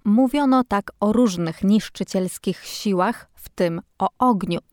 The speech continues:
Zresztą nadal tak mówimy, że ogień coś strawił, czyli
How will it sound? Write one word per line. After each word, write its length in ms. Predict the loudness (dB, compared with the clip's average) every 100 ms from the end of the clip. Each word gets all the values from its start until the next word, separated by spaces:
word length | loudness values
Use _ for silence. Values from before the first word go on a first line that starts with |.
| -20 -20 -10
Zresztą 540 | -4 -2 -2 0 0 0 0
nadal 440 | 2 2 0 -2 -2
tak 240 | -4 0
mówimy, 520 | 0 0 0 -2 -2 -4
że 260 | -6 -4 -4 -2
ogień 460 | -2 0 0 0 -2
coś 340 | -4 -4 -6 _
strawił, 880 | -16 -12 -4 0 2 2 0 -6 -10 _ -8
czyli 400 | -6 -4 -6